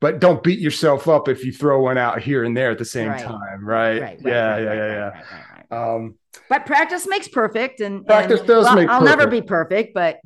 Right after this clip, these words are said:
Speaker 2: practice makes better.
Speaker 1: Practice makes better. I'm glad you said that because, uh, I, uh, uh, I heard something, uh, recently where the guy said the same thing. He asked the whole crowd, he says, "Practice makes what?" And everyone said, "Perfect." He says,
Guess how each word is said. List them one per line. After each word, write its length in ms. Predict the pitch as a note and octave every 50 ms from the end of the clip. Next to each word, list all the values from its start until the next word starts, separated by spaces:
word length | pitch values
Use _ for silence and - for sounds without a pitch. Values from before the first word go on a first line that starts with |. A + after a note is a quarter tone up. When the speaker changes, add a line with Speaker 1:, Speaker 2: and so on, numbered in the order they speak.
| _ _
Speaker 2:
practice 420 | A3+ G3 G3 G3+ G#3 G3+ F#3+ -
makes 240 | F3+ F3 E3+ - C3+
better. 400 | _ C#3+ A#2+ G#2 G#2+ F#2+ G#2 - _ _ _ - - - - _ - - - E3
Speaker 1:
Practice 400 | - F3+ E3 E3 E3+ F3+ E3 -
makes 220 | F#3 F3 D#3+ - -
better. 320 | - D#3+ D#3+ E3+ D#3 C#3+
I'm 80 | C#3+ C3
glad 200 | E3 E3 E3+ D3+
you 60 | D3
said 240 | - - E3 E3+ D#3
that 180 | C#3+ C3+ -
because, 420 | - C3 C3 - D3 C#3 C3 B2+ C3+
uh, 60 | C3+
I, 460 | C3 C3 C3 B2+ C3 C3+ C3+ C#3 C#3
uh, 200 | C#3+ - B2 B2 - -
uh, 420 | C3 A#2 A#2+ A#2 A#2 A2+ A#2 A2+ -
I 380 | A#2 A2+ A2+ A#2 A#2 A#2 A#2 A2+ A2+ A2+ _
heard 280 | - G#2+ C3 C3 B2+ B2+
something, 680 | C#3 B2+ B2 B2 - B2+ B2 B2 B2 B2 B2 B2 B2
uh, 160 | A#2+ A#2+ A#2+ A#2+
recently 560 | A#2+ B2 B2 A#2+ - C3+ - A#2+ B2 B2 A#2+
where 220 | A#2 A#2+ A#2+ A#2+
the 80 | A#2 A#2+
guy 280 | A2+ C3 A#2+ A#2+ B2 A#2+
said 240 | - - C3+ A#2+
the 60 | A#2+ A2
same 260 | - C#3 C3 C3 A2+
thing. 360 | - D3 D#3+ C#3+ G#2+ F#2 F#2+ _ _ _ _ - _ _ _
He 140 | - C#3 D3+
asked 220 | D3+ D3 D3 - -
the 100 | D3+ C3+
whole 160 | D3 D3 C3+
crowd, 420 | - - D#3+ D#3+ F3+ E3 C3 B2 B2+
he 40 |
says, 360 | B2 - - D3 C#3 C3+ C3 -
"Practice 480 | - - D#3+ D#3 D#3 - D#3 - -
makes 260 | D#3+ D#3 D3+ D3+ -
what?" 300 | D#3+ E3 A3+ C#4+ D4+ C#4+ - - _ _ _ _ _
And 140 | B2+ B2 C3
everyone 260 | C3 C3 C3+ C3+ B2
said, 240 | - D3 C#3 A#2 -
"Perfect." 420 | - D#3 D#3+ D#3 - A#2+ A2 G2+
He 60 | B2 A#2+
says, 380 | - E3+ E3+ D#3+ C#3 A2+ -